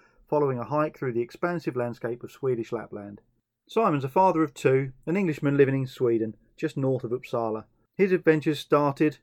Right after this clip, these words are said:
as he worked his way through cubs into scouts and progressed through the highly respected Duke of Edinburgh Award Scheme. He's planning lots more adventures in the near future, having hiked here in the U K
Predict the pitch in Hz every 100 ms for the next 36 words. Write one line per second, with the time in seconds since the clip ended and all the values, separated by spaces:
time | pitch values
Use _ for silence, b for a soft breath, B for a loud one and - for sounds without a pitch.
0 | - 123 131 165 165 160 139 139 135 139
1 | - 175 156 - 165 165 - - 185 175
2 | 135 - 143 139 143 - _ 135 131 131
3 | 147 143 - 131 117 - 160 165 156 147
4 | - 131 - 117 - 147 147 139 123 117
5 | 123 117 120 117 - 101 104 _ - 156
6 | - 139 131 165 175 156 147 131 135 127
7 | 123 120 120 117 - 139 131 147 135 -
8 | 127 127 151 147 - 160 160 156 131 123
9 | 120 - 175 202